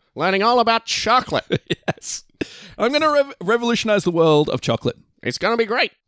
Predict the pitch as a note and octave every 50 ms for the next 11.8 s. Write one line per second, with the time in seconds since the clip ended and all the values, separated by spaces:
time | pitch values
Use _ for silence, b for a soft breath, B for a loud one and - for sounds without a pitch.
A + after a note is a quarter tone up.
0 | - - G#2+ B2 C#3 C#3+ C#3 C#3 A#2+ A2 - B B B B B B B - C3
1 | C3 C3 C3 D3 E3 D#3 D#3+ C#3 D3 C#3+ D3 D3+ D3 D3 C#3+ C3+ - - - C#3+
2 | B2 - - - - - D3+ D3+ - - C#3+ C3+ F3 G3+ - - - - C#3+ B2+
3 | C3 B2+ B2 A#2 A#2 B2 - - - - C3 - E3+ F#3 E3 C3 B2+ - B2+ B2+
4 | A#2 B2+ - - C3 A2 - - A#2+ B2 D#3+ D#3 D#3 C#3+ - - A#2+ C3+ D#3 D3
5 | C3+ C#3+ C#3+ - - - - - G3 G#3+ - G3 F#3+ G3 F#3 F3+ D#3+ - - G3+
6 | G#3+ G#3 E3 F3+ F#3 G#3+ A#3 A#3 G#3 F#3 E3+ E3 D3+ E3+ G3 A3 A#3+ B3 A3 G#3+
7 | A#3 G3+ - E3+ D#3 - - C#3+ - C#3 - A3+ G#3 - B2+ - - C#3 C#3 B2
8 | B2 B2 B2 B2 A#2 A#2 A#2 B2+ C3+ A#2 C3+ B2 C#3 E3 F#3+ F#3+ F#3 D3 B2 B2+
9 | B2+ B2+ B2 - - - - _ - D#3 D#3 - F#3 F3 F3+ G3+ G3+ G3+ D#3+ D#3
10 | F#3+ G#3+ F#3+ E3+ C#3+ C#3 A#2 E2 - - - - - B2 B2 B2 B2 D3 A#2+ -
11 | - - F#3+ - - - F3+ D3 A#2 G#2 G2+ G2+ G2+ F#2 F#2 F#2+